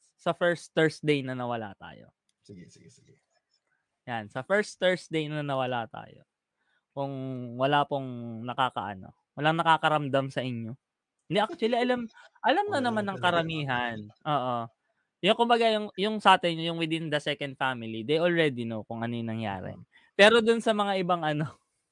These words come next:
Speaker 1: <laughs> ayun, no? Si Franz. Hi, Franz. Yun, shout out, shout out. Yan, si Franz. Franz Balatar. Ano ni, ano to? Ni Mayet.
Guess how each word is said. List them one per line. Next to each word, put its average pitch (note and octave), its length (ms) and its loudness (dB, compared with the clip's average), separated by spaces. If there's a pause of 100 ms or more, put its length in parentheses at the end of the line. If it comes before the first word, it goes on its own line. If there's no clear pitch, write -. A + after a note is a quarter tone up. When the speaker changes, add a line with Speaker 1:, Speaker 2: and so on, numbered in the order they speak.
(140)
Speaker 1:
<laughs> - 540 -16
ayun, A3+ 240 2
no? F3+ 120 2 (800)
Si F3 100 -4
Franz. F#3+ 760 4 (180)
Hi, D#3+ 160 0
Franz. E3+ 540 2 (1200)
Yun, C#3 220 -4
shout C#3+ 240 2
out, D#3+ 160 -2
shout D3 260 -2
out. C3 220 -4 (340)
Yan, B2 300 -10
si C3+ 120 -14
Franz. A2+ 800 -6 (1700)
Franz C#3 380 -4
Balatar. A#2+ 560 0
Ano B2+ 180 -8
ni, C3+ 180 -8
ano B2 200 -10
to? A2 160 -14
Ni B2 100 -6
Mayet. B2+ 380 2